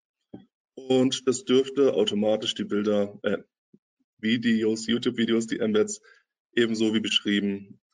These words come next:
verzögern. Auch W P Rocket bietet diese Funktionalität an,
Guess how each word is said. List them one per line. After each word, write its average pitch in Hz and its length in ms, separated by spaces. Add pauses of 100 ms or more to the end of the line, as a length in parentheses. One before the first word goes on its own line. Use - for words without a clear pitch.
(200)
verzögern. 98 720 (100)
Auch - 260
W 131 120
P 104 120
Rocket 95 560 (880)
bietet 123 240
diese 113 200
Funktionalität 104 680
an, 196 380